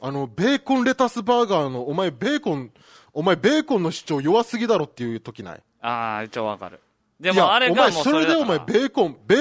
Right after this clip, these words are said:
Speaker 1: ーコンレタスって前に持ってくるなよ。
Speaker 2: <laughs>
Speaker 1: レタスベーコンバーガーとかにしれって
Speaker 2: いいや、別に。
Speaker 1: 思わん？なんか。
Speaker 2: それは別にいいやし。
Speaker 1: <laughs> わからん、なんか、この感じ。
Speaker 2: 向こうがベーコン勝手に主張してるから。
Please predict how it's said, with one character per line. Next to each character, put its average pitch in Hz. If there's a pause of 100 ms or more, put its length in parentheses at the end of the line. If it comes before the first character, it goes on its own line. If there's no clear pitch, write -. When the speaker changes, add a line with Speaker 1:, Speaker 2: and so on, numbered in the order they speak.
Speaker 1:
ー 302
コ 294
ン 269
レ 302
タ 302
ス -
っ -
て 127 (220)
前 180
に 233
持 185
っ -
て 247
く 262
る 240
な 165
よ。 101
Speaker 2:
<laughs> -
Speaker 1:
レ 214
タ 294
ス 262
ベ 277
ー 277
コ 285
ン 240
バ 254
ー 214
ガ 160
ー -
と -
か 127
に 120
し 131
れ 117
っ -
て 147
Speaker 2:
い 190
い 185
や、 123
別 -
に。 107
Speaker 1:
思 175
わ 175
ん？ 160
な 123
ん 110
か。 - (360)
Speaker 2:
そ 185
れ 214
は 220
別 127
に 131
い - (120)
い 147
や 113
し。 - (340)
Speaker 1:
<laughs> 175
わ 175
か -
ら 202
ん、 185
な 139
ん 139
か、 -
こ 285
の 135
感 147
じ。 202
Speaker 2:
向 127
こ 247
う -
が 156
ベ 180
ー 220
コ 139
ン 131
勝 131
手 156
に 156
主 -
張 208
し -
て 196
る 170
か 104
ら。 131